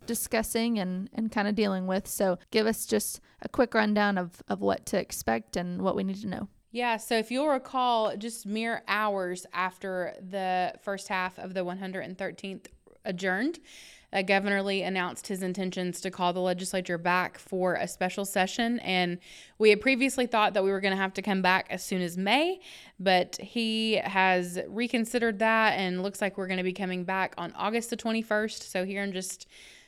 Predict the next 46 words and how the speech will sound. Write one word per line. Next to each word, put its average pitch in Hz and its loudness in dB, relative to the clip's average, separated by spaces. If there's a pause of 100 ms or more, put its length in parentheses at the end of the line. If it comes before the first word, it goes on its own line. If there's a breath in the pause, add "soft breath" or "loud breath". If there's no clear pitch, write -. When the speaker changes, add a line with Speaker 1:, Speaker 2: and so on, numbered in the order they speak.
(120)
Speaker 2:
a 170 -2
month 175 0
and 233 -2
a 220 -6
half, 247 -10
which 185 -10
is 190 -12
crazy 202 -2
to 208 -2
think 208 -2
about, 175 2
but 185 2
he 247 6
has 226 6
not 214 2
released 202 0
his 196 2
official 185 -2
call 202 0
yet. 240 0
And 208 -4
so 202 -2
what 185 0
that 208 0
means 202 -4
is 180 -6
he 202 -6
will 190 -4
have 202 4
a 180 4 (280 loud breath)
signed 254 4
proclamation 214 2
declaring 190 0
that 180 0 (420 soft breath)
lawmakers 185 0
will 180 -2
return 185 -2
to 180 -4
Nashville 185 -4
to - -16
take 185 -4
up 180 -2
a - -8
special 185 -4
session. 220 0
And 185 0